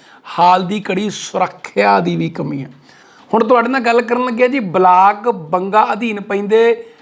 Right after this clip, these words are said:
ਕਟਾਰੀਆ ਵਿਖੇ ਚੋਰਾਂ ਨੇ ਇੱਕ ਵਾਰ ਫਿਰ ਤੋਂ ਦਸਤਕ ਦਿੱਤੀ ਹੈ। ਉਸ ਏਰੀਆ 'ਚ ਦੱਸਿਆ ਜਾ ਰਿਹਾ ਤਹਿਲਕਾ ਮਚਾਇਆ ਪਿਆ। ਚੋਰਾਂ ਨੇ ਪਹਿਲਾਂ ਵੀ ਚਾਰ ਪੰਜ ਘਟਨਾਵਾਂ ਥੋੜ੍ਹੇ ਦਿਨਾਂ 'ਚ ਇਹ ਵਾਰਦਾਤਾਂ ਜਿਹੜੀਆਂ ਕਰ ਚੁੱਕੇ ਆ।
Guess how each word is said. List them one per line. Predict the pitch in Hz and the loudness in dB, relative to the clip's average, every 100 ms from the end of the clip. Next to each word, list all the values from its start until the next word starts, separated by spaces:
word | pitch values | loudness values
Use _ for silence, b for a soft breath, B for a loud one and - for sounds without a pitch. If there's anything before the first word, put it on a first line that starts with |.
| B | B
ਕਟਾਰੀਆ | 208 214 202 220 254 254 | -4 2 2 2 2 0
ਵਿਖੇ | 233 220 220 | -2 0 -2
ਚੋਰਾਂ | 220 220 208 214 214 | -2 -2 0 0 -2
ਨੇ | 226 | -4
ਇੱਕ | 214 208 | -4 0
ਵਾਰ | 214 196 | 0 0
ਫਿਰ | 180 208 | -2 -4
ਤੋਂ | 214 214 | 0 0
ਦਸਤਕ | 190 - - 190 | 0 -6 -6 -6
ਦਿੱਤੀ | 190 202 214 208 | -6 -4 -2 2
ਹੈ। | 202 208 B B B | 2 2 B B B
ਉਸ | 202 190 - 220 | 2 2 -2 2
ਏਰੀਆ | 185 196 208 | 2 4 0
'ਚ | 190 | 0
ਦੱਸਿਆ | 170 147 185 202 | -4 -4 -2 0
ਜਾ | 175 180 | 4 4
ਰਿਹਾ | 202 202 - b b _ | 2 -2 -6 b b _
ਤਹਿਲਕਾ | 208 170 233 240 214 | -2 2 2 2 0
ਮਚਾਇਆ | 196 190 180 180 | 0 2 4 4
ਪਿਆ। | 185 190 | 2 -6
ਚੋਰਾਂ | 185 190 196 | -2 -2 -2
ਨੇ | 208 | -4
ਪਹਿਲਾਂ | 208 214 233 240 | -4 -4 -2 -2
ਵੀ | 226 | -4
ਚਾਰ | 190 - 180 185 | -6 2 4 4
ਪੰਜ | - 185 190 | 0 -2 -2
ਘਟਨਾਵਾਂ | 190 190 208 190 160 185 185 B B B B - | -6 -6 0 0 4 4 2 B B B B -2
ਥੋੜ੍ਹੇ | 233 254 | 2 2
ਦਿਨਾਂ | 202 190 175 | 2 0 -2
'ਚ | 170 143 B B B | -2 -8 B B B
ਇਹ | 208 | 0
ਵਾਰਦਾਤਾਂ | 185 175 170 170 175 180 | 4 4 4 2 -4 -4
ਜਿਹੜੀਆਂ | 170 180 190 | -8 -6 -8
ਕਰ | 190 175 151 | -4 -4 -4
ਚੁੱਕੇ | - 185 214 214 | -6 -2 2 4
ਆ। | 202 | 4